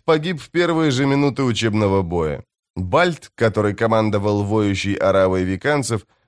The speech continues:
бесчинствовавших на главной улице условного городка, лично стукнул злополучного малозанца по голове так, что мальчик без чувств растянулся в пыли. Старый воин поднял Листа с земли, перебросил через плечо и вынес из боя.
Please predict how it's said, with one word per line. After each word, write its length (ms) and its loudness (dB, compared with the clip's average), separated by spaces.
бесчинствовавших 1160 -2
на 120 0
главной 440 2
улице 400 -2
условного 560 0
городка, 560 -2
лично 540 0
стукнул 540 -2
злополучного 760 0
малозанца 580 0
по 120 -4
голове 380 0
так, 300 -2
что 160 0
мальчик 460 2
без 240 0
чувств 480 -4
растянулся 720 -2
в 60 -18
пыли. 420 -6
Старый 480 2
воин 440 2
поднял 640 0
Листа 480 0
с 60 -2
земли, 500 -2
перебросил 600 2
через 280 -2
плечо 420 -2
и 120 2
вынес 480 0
из 180 -6
боя. 460 -6